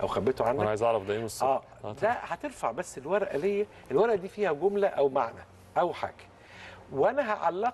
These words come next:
Speaker 1: لك بطريقة معينة هي الكلام اللي انت قلته لي قبل كده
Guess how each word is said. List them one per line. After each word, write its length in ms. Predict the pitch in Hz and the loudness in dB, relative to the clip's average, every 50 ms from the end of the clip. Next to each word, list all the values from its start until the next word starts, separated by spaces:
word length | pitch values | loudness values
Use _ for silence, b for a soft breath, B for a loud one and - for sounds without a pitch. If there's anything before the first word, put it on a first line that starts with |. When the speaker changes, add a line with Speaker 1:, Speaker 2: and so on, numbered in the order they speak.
| - - | -2 -4
Speaker 1:
لك 120 | 220 - - - | -6 -6 -4 -8
بطريقة 440 | 139 - 147 147 190 202 - - 156 | -8 -6 -2 -2 -2 -4 -2 -4 -4
معينة 560 | 139 117 104 110 123 139 180 208 226 254 254 - - - - - - - - | -2 -2 -2 -2 -4 -2 -2 -4 -4 -4 -10 -14 -18 -20 -20 -20 -12 -2 0
هي 80 | 175 | 0
الكلام 360 | 175 - - 190 196 233 226 | 0 0 2 4 4 4 4
اللي 120 | 233 233 254 | 0 -2 -4
انت 180 | 240 220 - | -4 0 2
قلته 400 | 220 202 208 - - 180 180 220 | 2 2 2 0 -4 -4 -4 0
لي 100 | 214 240 | 0 0
قبل 160 | 233 220 233 262 | 0 0 -2 -2
كده 180 | 262 302 277 | -2 -2 -4